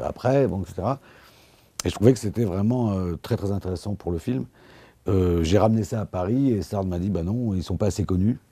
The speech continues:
Je peux pas faire le film avec des acteurs, euh, qui sont, qui sont pas bons. » Et puis il m'a proposé, euh, le producteur m'a proposé des acteurs de, d'envergure internationale. Ça a commencé par Nastia Kinski, euh, qui venait de faire Paris, Texas, euh, qui venait de, bon, voilà, qui avait déjà fait Test, bien sûr, et cetera.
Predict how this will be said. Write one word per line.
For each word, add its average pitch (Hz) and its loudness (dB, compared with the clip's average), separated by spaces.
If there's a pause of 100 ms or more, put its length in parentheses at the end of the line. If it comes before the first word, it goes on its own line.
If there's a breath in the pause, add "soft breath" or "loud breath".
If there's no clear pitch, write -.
(440)
Je 80 -10
peux 87 -4
pas 101 -2
faire 101 -2
le 87 0
film 117 -2
avec 85 -2
des 78 -2
acteurs, 85 -6
euh, 71 -8
qui - -20
sont, - -20 (140)
qui - -20
sont 73 -10
pas - -10
bons. » - -14 (760 loud breath)
Et 98 2
puis 131 6
il 156 10
m'a 123 8
proposé, 113 2
euh, 85 -4
le 113 4
producteur 113 -4
m'a 117 -2
proposé 80 -4
des 87 -2
acteurs 104 -2
de, 80 -4
d'envergure 104 2
internationale. 90 -6 (1120 soft breath)
Ça 90 -4
a - -2
commencé 87 -2
par 82 -2
Nastia 80 -4
Kinski, 85 -8 (340)
euh, 64 -10
qui - -10
venait 76 0
de - -2
faire 78 -2
Paris, 71 0
Texas, 123 -2
euh, 87 -4
qui - -12
venait 85 -4
de, 76 -6
bon, 71 -6
voilà, 69 -6 (600 loud breath)
qui - 0
avait 73 2
déjà 71 0
fait 87 0
Test, 127 0
bien 85 -4
sûr, 123 -6
et 90 -8
cetera. - -8